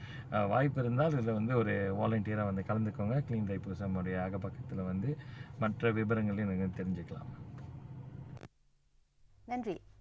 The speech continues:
Speaker 2: கிளீன் தைப்பூசம் அமைப்பில் நீங்களும் இணைந்து பணியாற்ற அவர்கள் உங்களை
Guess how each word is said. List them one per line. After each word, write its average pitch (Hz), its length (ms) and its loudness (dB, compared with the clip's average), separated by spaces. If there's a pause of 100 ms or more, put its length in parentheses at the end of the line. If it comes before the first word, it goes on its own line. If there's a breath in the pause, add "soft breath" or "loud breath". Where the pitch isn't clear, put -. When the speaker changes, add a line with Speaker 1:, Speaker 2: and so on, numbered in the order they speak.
Speaker 2:
கிளீன் 294 180 0
தைப்பூசம் 269 440 -2
அமைப்பில் 262 560 -2
நீங்களும் 285 680 2
இணைந்து 247 380 -2
பணியாற்ற 233 480 -2
அவர்கள் 208 400 0
உங்களை 226 480 0